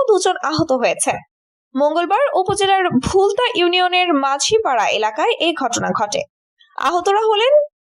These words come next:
ভুলতা ইউনিয়ন যুবদলের সাংগঠনিক সম্পাদক বাদলের ছোট ভাই মামুন ও নিষিদ্ধ সংগঠন ছাত্রলীগের ভুলতা ইউনিয়ন সদস্য সাব্বির হোসেন খোকা।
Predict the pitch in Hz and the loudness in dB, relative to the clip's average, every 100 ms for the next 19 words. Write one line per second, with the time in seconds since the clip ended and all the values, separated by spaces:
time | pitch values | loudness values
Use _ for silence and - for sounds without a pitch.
0 | 254 320 359 427 494 - 370 392 392 381 | 2 4 2 2 0 2 2 4 4 2
1 | 359 349 349 330 320 320 277 277 320 262 | 2 0 0 0 0 -2 -2 -2 0 -2
2 | 254 285 254 277 302 480 523 - - _ | 0 0 0 2 2 2 0 -6 -18 _
3 | 247 269 285 381 508 480 440 403 392 381 | 2 4 4 4 4 4 2 2 2 0
4 | 349 247 240 294 523 - 294 285 302 392 | 0 0 2 2 2 4 2 2 2 0
5 | 403 415 370 330 302 311 320 339 349 - | 0 2 2 2 2 2 2 2 2 -2
6 | - _ - 339 466 494 415 381 359 269 | -20 _ -4 0 2 2 2 2 2 0
7 | - 359 403 415 - 294 285 277 254 269 | 2 2 2 2 2 0 2 2 2 2
8 | 233 262 277 277 381 359 311 233 - 233 | 2 2 2 2 0 0 0 0 0 0
9 | - - - | 0 -2 -4